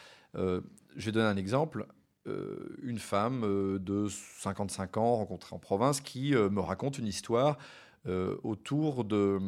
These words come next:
du suicide d'un de ses amants. Cette histoire, je l'ai trouvée très forte. J'en ai fait un récit, euh, qui, je crois, n'est pas dans ce livre-là.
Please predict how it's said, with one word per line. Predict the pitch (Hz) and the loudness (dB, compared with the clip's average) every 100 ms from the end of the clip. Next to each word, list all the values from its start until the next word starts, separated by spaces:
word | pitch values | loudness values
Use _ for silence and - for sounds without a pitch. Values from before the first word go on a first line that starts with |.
| 98 95 101 | -4 -4 -8
du | 104 104 | -10 -6
suicide | 110 131 117 147 143 | -4 -4 -4 -4 -4
d'un | 104 117 | -2 -2
de | 110 | -2
ses | 120 | 0
amants. | 104 95 82 _ _ _ _ _ _ - | 0 -2 -6 _ _ _ _ _ _ -20
Cette | - 101 | -14 -12
histoire, | - - 120 | -6 -2 0
je | |
l'ai | 107 | -2
trouvée | - 95 | -6 -10
très | - 98 | -8 -6
forte. | - 139 139 | -2 -2 -2
J'en | 98 | -8
ai | |
fait | 95 | -2
un | 113 | 2
récit, | 117 104 - 113 147 - - - - - _ - | 2 0 -2 -10 -12 -16 -20 -20 -20 -20 _ -10
euh, | 95 | -8
qui, | 87 98 | -8 -10
je | 87 98 | -10 -10
crois, | 101 - 123 | -8 -4 -4
n'est | 92 | 0
pas | 127 | 0
dans | 123 104 | 2 -2
ce | - 95 90 | -6 -10 -10
livre-là. | 87 85 85 95 | -10 -8 -6 -8